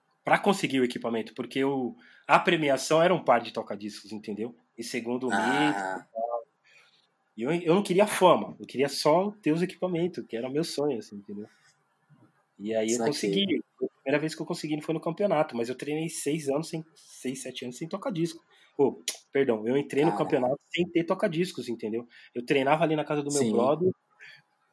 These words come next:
Speaker 1: ali, e aí eu gravava o que eu tava treinando. Eu gravava, no, era deck, né? Tape deck. E, e, e era o, aqueles aparelhos M P três, os primeiros que tinha na época.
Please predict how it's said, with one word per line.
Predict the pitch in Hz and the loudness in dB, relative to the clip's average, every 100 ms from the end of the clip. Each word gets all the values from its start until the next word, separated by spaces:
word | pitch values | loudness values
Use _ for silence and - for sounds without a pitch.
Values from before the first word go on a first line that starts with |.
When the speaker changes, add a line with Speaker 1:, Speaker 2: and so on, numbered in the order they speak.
| _ _ _ | _ _ _
Speaker 1:
ali, | 127 123 123 175 196 _ _ _ _ | -2 0 0 0 -4 _ _ _ _
e | 131 127 | -6 -2
aí | 135 | 2
eu | 156 | 4
gravava | 175 170 - 131 131 170 | 6 6 6 6 6 4
o | 170 | 2
que | 160 | 0
eu | |
tava | 151 143 | 0 -2
treinando. | 139 147 135 117 120 | -4 -2 -2 -2 0
Eu | |
gravava, | 120 147 120 117 131 160 | 4 4 4 4 4 4
no, | 127 113 110 113 | 0 -4 -6 -2
era | 120 | -2
deck, | 120 113 147 127 | 0 -2 -2 -4
né? | 113 117 - | -6 -8 -10
Tape | 117 113 | -10 -10
deck. | 101 117 151 170 165 _ _ - _ _ _ _ | -6 -4 -4 -10 -16 _ _ -20 _ _ _ _
E, | 104 107 101 98 95 104 - | -14 -10 -10 -12 -16 -20 -16
e, | 110 104 101 98 - | -12 -10 -10 -12 -14
e | 117 113 113 120 | -10 -8 -6 0
era | 135 | 2
o, | 135 - 117 | 2 -2 -10
aqueles | - 131 | -10 -8
aparelhos | 139 147 135 | 0 2 2
M | 135 139 | -2 -4
P | 143 139 | -6 -8
três, | - 123 135 | -4 -6 -6
os | 123 | -10
primeiros | - 170 127 139 139 | -12 -10 -6 -6 -6
que | - | -14
tinha | - 117 | -10 -6
na | 110 | -6
época. | 107 - | -8 -12